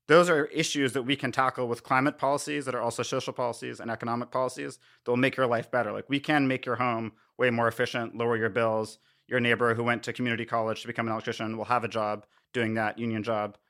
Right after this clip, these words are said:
That's a really good job. So I, th-, I sort of feel like the thing that people have not really had a thing to grab onto are concrete policies, because all they've heard about are long-term targets, natural disasters, and pricing mechanisms,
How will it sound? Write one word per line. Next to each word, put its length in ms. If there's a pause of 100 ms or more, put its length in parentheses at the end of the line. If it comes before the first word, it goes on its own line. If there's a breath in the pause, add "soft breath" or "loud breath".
(220)
That's 200
a 40
really 200
good 160
job. 240 (140)
So 140
I, 140
th-, 160
I 20
sort 140
of 80
feel 160
like 160
the 80
thing 240
that 180
people 260
have 120
not 300
really 180
had 340 (440 soft breath)
a 80
thing 320
to 120
grab 300
onto 400
are 400 (260 soft breath)
concrete 600
policies, 680 (340)
because 160
all 200
they've 140
heard 200
about 220
are 80
long-term 440
targets, 580 (360)
natural 380
disasters, 960
and 440
pricing 360
mechanisms, 600